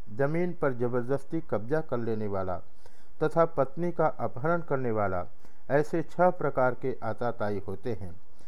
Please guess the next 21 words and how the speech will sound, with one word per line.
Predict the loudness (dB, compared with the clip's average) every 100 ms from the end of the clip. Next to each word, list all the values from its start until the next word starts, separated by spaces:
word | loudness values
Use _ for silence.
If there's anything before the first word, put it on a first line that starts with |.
| -4 -4 -2
अर्जुन | 0 2 2 2
कौरवों | 2 4 4 4 2
को | 2 2
आताताई | 4 4 4 2 2 2
मानता | 2 2 0 0
है। | 0 -2 -4 -4 -4 -4 -4 -4 -4 0
वह | 4
यह | 6 6
भी | 4 4
जानता | 4 4 4 2 2
है | 4 2
कि | 2 -2
कौरवों | 2 4 4 4 2
में | 0 0
आताताई | 0 2 2 2 2 2
के | 0
एक | -2 0 0 0 2
या | 2
दो | 2 2
लक्षण | 2 0 0
नहीं, | 0 0 -2